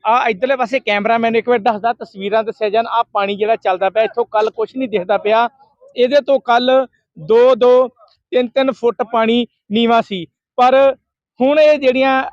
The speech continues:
ਤਸਵੀਰਾਂ ਤੁਸੀਂ ਦੇਖ ਰਹੇ ਹੋ, ਇਹ ਪਾਣੀ ਹੁਣ ਦੋ ਫੁੱਟ ਉੱਪਰ ਆ,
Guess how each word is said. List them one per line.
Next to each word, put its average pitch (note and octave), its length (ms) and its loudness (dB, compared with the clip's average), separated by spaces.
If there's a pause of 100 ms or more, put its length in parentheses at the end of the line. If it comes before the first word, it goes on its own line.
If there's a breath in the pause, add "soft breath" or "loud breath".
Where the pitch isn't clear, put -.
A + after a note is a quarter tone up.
(160)
ਤਸਵੀਰਾਂ A#3 460 -2
ਤੁਸੀਂ B3 280 -8
ਦੇਖ G#3+ 240 0
ਰਹੇ A#3 220 2
ਹੋ, B3+ 200 2
ਇਹ A#3+ 300 0 (180)
ਪਾਣੀ A#3 300 0
ਹੁਣ B3+ 380 0 (340)
ਦੋ A#3 240 4
ਫੁੱਟ B3 300 -4
ਉੱਪਰ A#3 540 -2
ਆ, A3+ 180 2